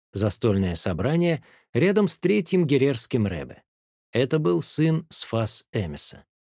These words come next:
Такая честь была оказана моим родственникам, потому что они были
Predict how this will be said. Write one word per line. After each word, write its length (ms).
Такая 380
честь 360
была 300
оказана 500
моим 500
родственникам, 880
потому 400
что 200
они 200
были 500